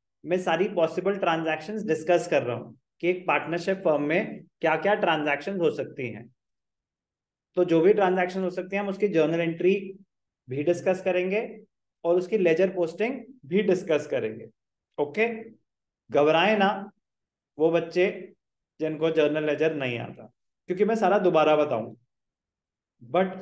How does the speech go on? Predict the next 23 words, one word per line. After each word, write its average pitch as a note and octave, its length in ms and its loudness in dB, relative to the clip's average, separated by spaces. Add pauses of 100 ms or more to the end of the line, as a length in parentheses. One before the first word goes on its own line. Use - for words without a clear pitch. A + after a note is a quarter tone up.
अगर E3 220 4
नहीं D#3 260 2
आता E3+ 640 0 (140)
तो F#3+ 80 -4
revise E3+ 460 2
कर E3+ 120 -2
लेना, E3+ 500 -4 (140)
वरना F#3+ 220 -4
तड़प F3 400 0
तड़प D#3 280 -2
के D3 100 -2
जियोगे, A2 440 -8 (480)
Enjoy E3 360 4
नहीं F3+ 120 2
करोगे D3 260 0
accounts C#3+ 360 -4
को E3+ 180 -2
अगर D#3+ 320 -4
आपको D#3+ 220 -2
journal D3+ 380 -2
ledger C#3+ 480 -2 (340)
नहीं B2 340 -6
आता। - 240 -12